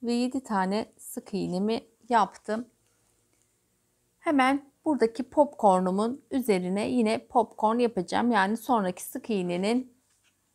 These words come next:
içerisine popcorn yapıyorum. Yine altı kere olarak buraya dolgularımı yapıyorum.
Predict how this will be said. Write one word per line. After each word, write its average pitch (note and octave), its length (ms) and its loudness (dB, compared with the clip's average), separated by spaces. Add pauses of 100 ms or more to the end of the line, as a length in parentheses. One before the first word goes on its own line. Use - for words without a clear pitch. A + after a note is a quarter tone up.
(240)
içerisine G3 680 0
popcorn A3 560 0
yapıyorum. G3 600 -4 (280)
Yine A#3 180 -2
altı C4 300 4
kere F#3 180 -2
olarak E3+ 520 -2
buraya F3+ 320 0
dolgularımı F3 640 -2
yapıyorum. A#3+ 680 -2